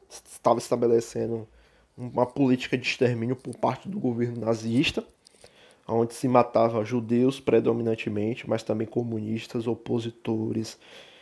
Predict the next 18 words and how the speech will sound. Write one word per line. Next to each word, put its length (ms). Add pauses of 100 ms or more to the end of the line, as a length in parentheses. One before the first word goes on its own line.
(200)
eh, 320
ciganos, 1000
homossexuais, 1300 (320)
tudo 200
aquilo 440
que 100
eles 160
achavam 540
que 200
eram 300 (140)
impuros, 720
todos 280
aqueles 380
que 140
eles 180
achavam 520
que 180
eram, 260